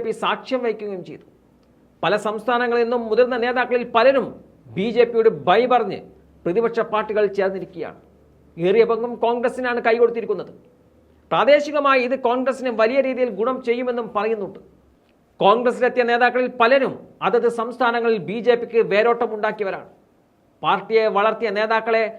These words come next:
തെരഞ്ഞെടുപ്പ് അടുത്തപ്പോൾ തള്ളിപ്പറഞ്ഞതോടെയാണ് പലരും ബി ജെ പി വിടാൻ തീരുമാനിച്ചത്. ഏറ്റവും ഒടുവിലായി ജമ്മു കാശ്മീരിലെ മുൻ മന്ത്രിയും ഡോഗ്ര സ്വാഭിമാൻ സംഘടനാ ചെയർമാനുമായ ചൗധരി ലാൽ സിംഗ് ആണ് ബി ജെ പി വിട്ട് കോൺഗ്രസ് ചേർന്നിരിക്കുന്നത്.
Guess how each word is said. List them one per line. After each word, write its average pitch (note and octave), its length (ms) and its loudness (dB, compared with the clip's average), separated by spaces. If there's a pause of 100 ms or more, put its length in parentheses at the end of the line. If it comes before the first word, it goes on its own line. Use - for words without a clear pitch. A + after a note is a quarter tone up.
(220)
തെരഞ്ഞെടുപ്പ് A#3 460 2
അടുത്തപ്പോൾ B3+ 380 2 (100)
തള്ളിപ്പറഞ്ഞതോടെയാണ് B3+ 1000 2 (280)
പലരും G3+ 320 0 (120)
ബി F3 100 -6 (100)
ജെ G#3+ 100 2
പി G#3+ 140 -8
വിടാൻ F#3+ 240 -2
തീരുമാനിച്ചത്. D#3 480 -10 (600)
ഏറ്റവും D4 320 -2 (100)
ഒടുവിലായി C4 400 0 (120)
ജമ്മു A#3+ 260 2
കാശ്മീരിലെ B3 480 -4 (120)
മുൻ C4 180 -4
മന്ത്രിയും A#3+ 340 -4 (840)
ഡോഗ്ര G#3+ 240 2 (140)
സ്വാഭിമാൻ A#3 520 0 (340)
സംഘടനാ A#3+ 380 0 (120)
ചെയർമാനുമായ A#3 560 2 (320)
ചൗധരി G#3+ 300 0 (140)
ലാൽ A3 120 4 (120)
സിംഗ് G#3+ 240 -4
ആണ് G3+ 120 -4 (380)
ബി F3+ 200 -2
ജെ A3 120 6
പി G#3+ 140 -6
വിട്ട് G#3 160 -6 (100)
കോൺഗ്രസ് F#3 380 -6
ചേർന്നിരിക്കുന്നത്. D#3+ 520 -6